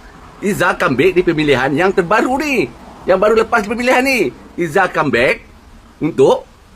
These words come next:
melawan secara profesional, secara adil dan seksama mengikut, ha, perlembagaan parti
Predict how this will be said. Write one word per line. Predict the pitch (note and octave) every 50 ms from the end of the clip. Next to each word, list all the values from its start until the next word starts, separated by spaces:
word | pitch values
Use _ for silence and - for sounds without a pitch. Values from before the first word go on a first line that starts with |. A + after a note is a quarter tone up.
| - -
melawan | - D#3 D#3+ D3 C3 A#2+ C3+ E3
secara | G#3 - - - D#3 C#3 E3
profesional, | E3 D3+ C3+ - C3 B2+ - C#3 A#2 G#2 A2 C3+ - -
secara | - - - C#3+ C3+ C#3+ E3 -
adil | - C3 C#3+ D#3+ F3+ D#3 C#3
dan | C3
seksama | A#2+ B2+ A#2+ C#3 C3 A#2+ A#2 C3 E3 E3
mengikut, | A#2 A#2+ C#3 D#3+ F3+ F3 - A3+ G3 D3 - - - - - - - - - - -
ha, | D3+ A#3+ -
perlembagaan | - C#3+ C3+ D3 D3+ C#3+ D3 E3 D#3 D#3 C#3
parti | D3+ D3 - - A2+ B2 F3 D4 D4